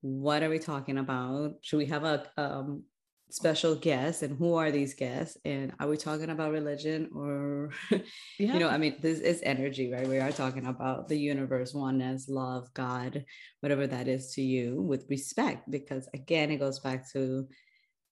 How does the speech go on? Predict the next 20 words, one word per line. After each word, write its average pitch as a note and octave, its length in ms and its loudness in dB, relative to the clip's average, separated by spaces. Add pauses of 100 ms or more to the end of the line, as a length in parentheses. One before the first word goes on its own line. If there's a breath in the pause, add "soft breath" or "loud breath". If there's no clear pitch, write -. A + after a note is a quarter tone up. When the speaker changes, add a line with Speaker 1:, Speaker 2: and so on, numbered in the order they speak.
(420)
Speaker 1:
your D3+ 500 4
opinion F3 440 2
and E3 100 2
your D#3+ 120 0
values. D3+ 800 0 (840)
You D#3 180 0
can D#3 140 -2
share F3+ 440 4
it, C#3+ 140 4
but C3 460 0 (600)
you're D3+ 160 4
not C#3 260 2
saying C3+ 460 0
that C3 200 0
your C#3+ 240 4
way C3+ 220 4
is C3 140 -4
the B2+ 80 -4
only B2 180 -6
way. - 260 -4